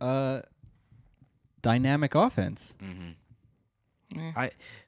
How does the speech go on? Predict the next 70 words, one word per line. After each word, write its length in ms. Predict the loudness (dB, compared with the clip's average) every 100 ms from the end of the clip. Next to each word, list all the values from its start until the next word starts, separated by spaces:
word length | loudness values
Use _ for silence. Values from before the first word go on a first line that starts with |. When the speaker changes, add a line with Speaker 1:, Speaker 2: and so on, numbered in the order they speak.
| 0
Speaker 2:
I 80 | 2
would 120 | 4
like 120 | 2
to 60 | 0
see 140 | -2
him 100 | -2
somewhere 340 | -2 -4 -4 -6
else, 320 | -8 -10 -14 _ -2
just 200 | -2 0
because 520 | -2 0 0 -2 -8 _ -2
of 120 | 0
Speaker 3:
You 80 | 4
Speaker 2:
his 40 |
Speaker 3:
want 120 | 2 2
him 40 |
to 60 | -2
see 60 |
him 180 | -4 -4
with 140 | -8 -8
the, 120 | -10
with 100 | -10
the 80 | -8
star 340 | 2 4 4
on 80 | 2
the 40 | 2
Speaker 2:
Well, 100 | 4
I 40 |
Speaker 3:
helmet. 140 | 4 4
Speaker 2:
think 120 | -2
he, 100 | -2
I, 120 | -2
that, 260 | 0 -2 0
and 120 | -2
the 60 | -2
reason 300 | -2 -2 2
why 220 | 4 4
is 100 | 2
'cause 120 | -2
I, 260 | -4 -4 -6
we 120 | -6
could 160 | -4 -6
use 460 | -4 -2 0 0 -2
him 280 | -6 -12 -18 _ _
so 380 | -10 -2 2 2
much 320 | 2 0 0
more 420 | -2 -2 0 -2 -4 -14 -14 -6
than 100 | -4
I 80 |
feel 220 | -4 0 0
like 100 | -2
the 80 | -4
Eagles 280 | -6 -4 -8
could. 260 | -8 -10 -8
The 100 | -4
Eagles 220 | 0 0
gotta 220 | 2 0
either 220 | -2 -4
let 180 | -4 -2
Aguilar 480 | 0 0 2 2 2
go 300 | 2 2 0 -4 -20 _ _
or 160 | -2 2
they 140 | 2
gotta 260 | 2 2 2
let 300 | 0 -2 -4
Tate 280 | -6 -6 -6
go. 260 | -10 -10 -14 _ 0
I 100 | 0
don't 160 | 0
feel 200 | 0 0
like 220 | 0 -2